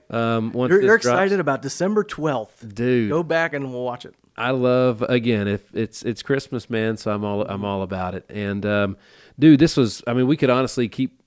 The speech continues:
Speaker 1: keep going and going and going and going and going. Um, I know you got a million things to do. Um, I can't thank you enough for hanging with me today, man.
Speaker 2: Yeah. Oh, it's
Speaker 1: Uh,
Speaker 2: been fun. I hope somebody got something out of this.
Speaker 1: A hundred. I did.
Speaker 2: Yeah.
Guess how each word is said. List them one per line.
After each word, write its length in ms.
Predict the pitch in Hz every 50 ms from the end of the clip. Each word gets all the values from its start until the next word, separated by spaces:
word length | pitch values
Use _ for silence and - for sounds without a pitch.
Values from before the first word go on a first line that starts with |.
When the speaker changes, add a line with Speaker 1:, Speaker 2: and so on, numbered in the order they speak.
| _
Speaker 1:
keep 180 | - - 135 -
going 300 | 131 123 120 120 117 113
and 80 | 113
going 220 | 107 117 120 117 117
and 60 | 110
going 180 | 117 117 117 117
and 80 | 104
going 180 | 113 113 113 110
and 80 | 107
going. 360 | 110 113 117 110 107 107 104 - -
Um, 300 | 113 107 104 101 98 104
I 120 | - 110 110
know 80 | 110
you 160 | 113 113 110
got 100 | 107 110
a 60 | 107 107
million 300 | 113 113 113 117 110 92
things 260 | 113 110 107 - -
to 100 | - 104
do. 340 | 98 117 120 123 123 120 110 - _ - - - - - _ -
Um, 420 | - 107 117 113 113 110 110 110 -
I 80 | 101 95
can't 240 | - 127 110 92
thank 200 | - 117 110 -
you 80 | - 113
enough 200 | 107 110 110 107
for 480 | - - 107 101 98 98 98 98 - _ _ _ _ _ -
hanging 300 | - 101 120 147 143 113
with 180 | 101 92 -
me 80 | 98 92
today, 300 | - - 101 92 87 85
man. 200 | 85 85 80 -
Speaker 2:
Yeah. 200 | 127 120 117 110 117 - -
Oh, 180 | 143 143 139 135
it's 200 | 135 147 147 98
Speaker 1:
Uh, 40 | 101
Speaker 2:
been 220 | 170 151 139 127
fun. 280 | - - 139 131 123 120
I 80 | 123 123
hope 280 | 123 131 135 127 - _ _ _ _ _ _
somebody 460 | - - 147 143 131 131 127 127 127
got 280 | 117 127 123 123 - -
something 280 | 135 131 - 123 113
out 140 | 113 110 110
of 80 | 110 104
this. 140 | 117 110 113
Speaker 1:
A 200 | 139 139 131 123
hundred. 460 | 104 101 131 175 185 180 139 - - -
I 120 | - 160
did. 360 | 220 208 101 92 95 90 107 - _ _ _ _ _ _ _ -
Speaker 2:
Yeah. 200 | - 123 113 107